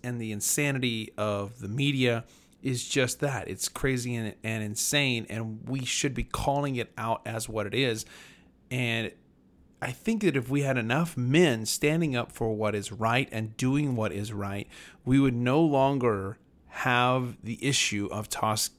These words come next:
toxic masculinity. I can't even say it. But I look at the, the culture in which we live, and, and, and men are struggling with this idea of, uh, of pornography. We're struggling inside of the church. We're struggling with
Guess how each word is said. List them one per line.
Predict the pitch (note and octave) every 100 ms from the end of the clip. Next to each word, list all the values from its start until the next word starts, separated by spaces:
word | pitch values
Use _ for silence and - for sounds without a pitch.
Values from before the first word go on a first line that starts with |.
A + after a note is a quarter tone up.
| -
toxic | - C#3+ D3+ - - G#2 -
masculinity. | A2+ A2+ - - - A#2+ D3 F3+ D3 -
I | -
can't | - A#2+
even | A2 G#2
say | - A#2
it. | G2+ - - - - - _ _ _ - - - - - -
But | E3
I | D3+
look | D#3 F3
at | F#3+
the, | F3+ C#3 C#3
the | C#3+
culture | - E3 F3 -
in | D3+
which | C#3+ -
we | C3
live, | A#2+ C#3 G#3+ D#3 D#3+ - - - -
and, | E3 -
and, | D#3 D3+ - -
and | C#3 C3+ C3 C3
men | D#3 G3+
are |
struggling | E3+ - - A#2 B2 B2
with | A#2 -
this | A#2 -
idea | G#2+ G#2 G#2+ G#2+
of, | - G#2 A2 A2+ A#2 - - - - -
uh, | F#2 F2 - -
of | - - B2 _ -
pornography. | - C#3 B2+ E3+ E3 G2+ - G#2
We're | G2 A#2+
struggling | - - D#3+ D#3 D3 B2 B2+
inside | E3 F#3+ D#3+ - B2+ B2
of |
the | D#3
church. | - D4+ - -
We're | A#2+
struggling | - - D#3 D#3+ D#3 D3
with | D3 C#3 C#3